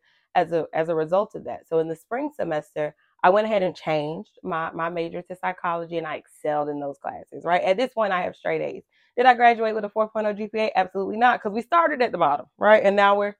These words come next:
here. Now we're guessing. Now we're getting things right. But it took me a little bit of time to really navigate who I wanted to be and what I wanted to do. I had an internship in undergrad,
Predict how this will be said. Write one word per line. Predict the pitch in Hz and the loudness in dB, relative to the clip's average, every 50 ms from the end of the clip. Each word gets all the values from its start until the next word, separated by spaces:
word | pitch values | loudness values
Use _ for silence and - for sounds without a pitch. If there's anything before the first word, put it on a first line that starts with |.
| _ _ _ _ | _ _ _ _
here. | - 156 143 | -2 -2 -2
Now | 143 165 180 196 220 233 233 | 0 2 4 6 8 8 8
we're | 220 208 208 | 6 6 4
guessing. | 170 170 156 151 - _ 151 147 | 4 2 2 2 0 _ -4 2
Now | 175 196 233 254 262 | 4 6 8 10 10
we're | 254 226 220 | 10 8 8
getting | 196 185 165 165 160 | 6 2 2 0 -2
things | - 151 151 151 147 | -4 -6 -6 -6 -4
right. | 147 156 147 151 147 - - - - - _ | -2 0 0 0 0 -4 -8 -18 -20 2 _
But | 262 302 | 6 6
it | 330 311 - - | 6 6 2 -2
took | 339 370 359 349 | -4 -4 -4 -4
me | 339 349 339 330 311 | -4 -4 -2 0 2
a | 311 320 | 2 2
little | 330 339 370 370 359 339 | 2 0 0 -2 -2 -2
bit | 330 311 | -2 -4
of | 277 - | -4 -2
time | - 269 254 262 262 262 254 247 | -2 -2 0 0 0 0 -2 -2
to | - 226 | -4 -2
really | 220 220 208 202 180 | -2 0 -2 -2 -2
navigate | 175 175 180 185 190 196 185 180 165 165 160 156 - _ _ _ _ _ _ | -2 0 2 2 2 0 -2 -2 -2 -2 -2 -4 -6 _ _ _ _ _ _
who | 254 254 | 6 6
I | 240 | 6
wanted | 233 220 220 214 208 190 - | 6 6 2 0 0 -4 -6
to | 190 185 | -10 -12
be | 170 170 175 175 175 160 | -10 -8 -8 -6 -6 -6
and | 151 156 | -4 2
what | 175 208 220 | 2 4 4
I | 220 214 | 4 4
wanted | 202 196 196 190 185 185 | 2 0 -2 -2 -4 -6
to | - 180 | -10 -10
do. | 165 165 165 170 | -6 -4 -2 -2
I | 175 | -2
had | 202 196 165 | -2 -2 -4
an | 151 151 - 175 | -4 -6 -6 -6
internship | 190 202 - - 202 196 196 - - 190 185 190 | -6 -6 -6 -6 -6 -6 -6 -8 -8 -10 -6 -6
in | 180 175 | -6 -6
undergrad, | 180 175 175 170 170 175 170 170 170 170 170 | -6 -4 -6 -6 -4 -2 -2 -2 -2 -2 -4